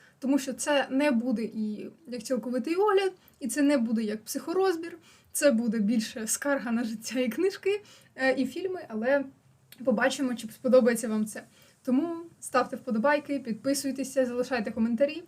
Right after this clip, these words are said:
і ми поїхали. Сьогодні трошечки про книжку тисяча дев'ятсот вісімдесят чотири Орвела. Е, взагалі,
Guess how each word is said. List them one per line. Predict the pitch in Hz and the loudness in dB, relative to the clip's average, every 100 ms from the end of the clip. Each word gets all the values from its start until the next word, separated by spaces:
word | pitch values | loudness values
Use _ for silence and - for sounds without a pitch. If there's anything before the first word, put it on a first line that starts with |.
| - - - | -16 -6 -4
і | 311 311 | -2 2
ми | 233 247 | 4 4
поїхали. | 247 233 214 220 - 226 - | 0 0 0 -2 -10 -12 -12
Сьогодні | 262 349 392 359 | -6 -4 -4 -2
трошечки | 285 311 - - 277 | -2 -2 -4 -8 -6
про | 240 233 | -6 -6
книжку | - 285 - 247 | -6 -8 -8 -8
тисяча | 262 269 - | -8 -8 -4
дев'ятсот | 214 214 277 269 | -2 -2 -2 -4
вісімдесят | 254 233 220 220 214 | -4 -4 -4 -4 -6
чотири | 220 269 277 | -4 0 2
Орвела. | 254 254 214 202 196 _ _ _ _ _ - - | 4 2 2 -4 -8 _ _ _ _ _ -10 -6
Е, | 254 | -2
взагалі, | 220 220 254 302 | 0 0 0 0